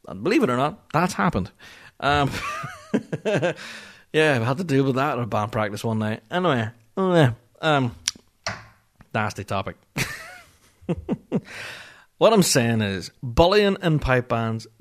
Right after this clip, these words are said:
does happen. It's very unfortunate that it does, but it does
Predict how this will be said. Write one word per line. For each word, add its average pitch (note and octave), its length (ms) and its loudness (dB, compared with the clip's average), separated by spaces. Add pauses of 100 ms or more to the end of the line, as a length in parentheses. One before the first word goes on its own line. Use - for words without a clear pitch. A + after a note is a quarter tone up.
(120)
does B2+ 480 2 (300)
happen. G2 480 -6 (260)
It's C3 220 0
very F#3 300 4
unfortunate F3 580 0
that C3 120 2
it A2 180 -6
does, B2+ 360 4
but - 340 -2
it A2+ 300 -6
does G#2+ 480 -4